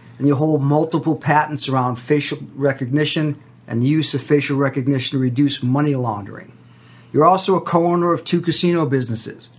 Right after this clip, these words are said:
The first one is Rolled Up Gaming Partners, which developed and patented several table games, which include Bonus Spin Blackjack,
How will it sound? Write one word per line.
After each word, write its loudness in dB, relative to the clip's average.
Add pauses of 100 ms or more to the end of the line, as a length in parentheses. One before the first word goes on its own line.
(360)
The -20
first 0
one 2 (400)
is -4
Rolled 2
Up 0
Gaming 2
Partners, -4
which -6
developed 0
and -4
patented -2
several -2 (200)
table 2
games, -4
which -4
include -2 (500)
Bonus 2
Spin 0
Blackjack, -2